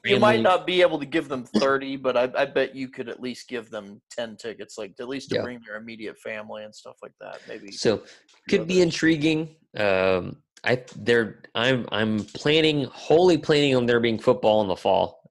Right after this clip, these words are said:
Speaker 2: and
Speaker 1: Yeah.
Speaker 2: um, it's just really interesting what it will look like, 'cause we have no idea. Like we said, we are literally just throwing shit on a canvas and seeing what sticks. We don't know. It's all
Speaker 1: We do
Speaker 2: speculation.
Speaker 1: not.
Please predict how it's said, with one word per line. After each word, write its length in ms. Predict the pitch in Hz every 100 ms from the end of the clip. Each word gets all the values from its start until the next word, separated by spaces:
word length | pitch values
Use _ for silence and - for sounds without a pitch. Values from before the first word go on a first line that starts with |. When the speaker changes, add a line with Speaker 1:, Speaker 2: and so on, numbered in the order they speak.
| -
Speaker 2:
and 280 | 98 98 -
Speaker 1:
Yeah. 120 | 170 - _ _ _ -
Speaker 2:
um, 420 | 92 95 95 90
it's 360 | 95 92 -
just 220 | - 104 107
really 140 | 107
interesting 300 | 113 - 110
what 120 | 110
it 120 | 120 113
will 180 | 143
look 240 | 151 98 -
like, 240 | 87 82
'cause 160 | - 95
we 140 | 113
have 240 | 113 107 101
no 240 | 113 123
idea. 240 | 120 120
Like 160 | 98 110
we 80 | 135
said, 340 | - 175 95
we 240 | 95 107 139
are 80 |
literally 300 | 123 143 147
just 180 | 110 107
throwing 220 | 139 135
shit 360 | 120 - - 143
on 60 | 117
a 60 | 101
canvas 440 | - 110 127 143
and 100 | 104
seeing 380 | - - 135 135
what 240 | 117 110
sticks. 680 | - - - - 135 - -
We 120 | 120 170
don't 300 | 202 220 156
know. 220 | 196 120
It's 160 | 104
all 80 | 156
Speaker 1:
We 20 |
do 60 | 180
Speaker 2:
speculation. 720 | - 160 156 139 123 131 120
Speaker 1:
not. 260 | 110 101